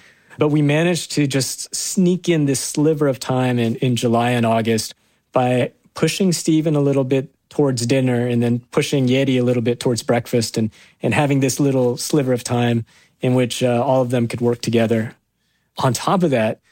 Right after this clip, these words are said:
we had to do this before school started for Alan and Noelle, because once school started, then the shooting hours change and, uh, our budget wouldn't be able to handle an on-set teacher and, and, you know, all, all those different things as well. It was a miracle.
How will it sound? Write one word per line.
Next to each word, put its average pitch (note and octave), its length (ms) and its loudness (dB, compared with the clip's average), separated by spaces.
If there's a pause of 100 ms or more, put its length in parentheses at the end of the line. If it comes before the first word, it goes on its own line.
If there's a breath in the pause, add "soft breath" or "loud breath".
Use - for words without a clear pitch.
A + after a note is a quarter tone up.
(260)
we C#3+ 180 2
had D#3 260 0
to C3+ 260 0
do D#3 240 0
this C#3+ 200 0
before C3+ 400 -2
school D3 340 0
started A#2+ 420 0
for A#2 420 0
Alan B2+ 340 0
and A2+ 160 2
Noelle, A#2+ 480 2
because A#2 380 -4
once D3 180 0
school F3 240 0
started, B2+ 460 0
then B2 340 0 (160)
the B2+ 120 0
shooting C#3 360 0
hours A#2 320 0
change C#3 580 0
and, A2 240 0 (420 loud breath)
uh, A#2 200 2
our C3+ 180 0
budget C3 360 -2
wouldn't C3+ 220 -2
be B2+ 60 2
able A#2+ 140 0
to A#2 80 -2
handle B2 560 0
an A2+ 160 0
on-set A#2+ 640 -2
teacher A#2 500 0
and, G#2+ 320 -2
and, B2 100 -4
you B2 60 0
know, G#2+ 160 0
all, A#2 180 -2
all C#3 200 2
those B2+ 200 -2
different A2 360 -4
things G#2+ 200 -2
as G2+ 160 -6
well. G#2 320 -4 (800)
It - 180 0
was D3+ 140 2
a B2 40 0
miracle. G#2+ 420 -2